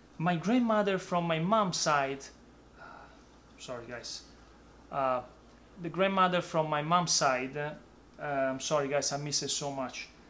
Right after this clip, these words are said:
uh, is, um, uh, my, mia nonna Santina. They immigrate to Chicago in the sixties and they open up this, uh, amazing pizzeria called, uh, Maria's Pizza. Yes, I'm looking at the pictures here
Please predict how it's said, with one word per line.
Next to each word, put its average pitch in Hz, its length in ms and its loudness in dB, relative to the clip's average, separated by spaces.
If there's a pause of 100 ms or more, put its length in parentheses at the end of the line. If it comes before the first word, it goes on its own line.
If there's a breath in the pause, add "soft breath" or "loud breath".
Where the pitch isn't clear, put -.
(160)
uh, 143 260 2 (100)
is, 156 320 -4
um, 147 380 -2 (440)
uh, 143 160 -4
my, 147 400 -6
mia 147 180 0
nonna 165 240 2
Santina. 151 640 -2 (400 soft breath)
They 185 100 2
immigrate 185 800 -2
to 165 420 -2
Chicago 165 720 0 (200)
in 170 140 0
the 160 80 0
sixties - 720 -4 (100)
and 156 160 -2
they 170 80 2
open 180 320 0
up 160 260 -2 (140)
this, 151 380 -4
uh, 143 300 0 (100)
amazing 151 600 -4
pizzeria 160 640 0
called, 147 420 -2
uh, 143 140 -2 (640 soft breath)
Maria's 170 920 0
Pizza. 135 560 -4 (120)
Yes, 156 280 -2
I'm 156 200 -2
looking 180 280 0
at 156 160 -4
the 147 80 -6
pictures - 560 -4
here 143 160 -4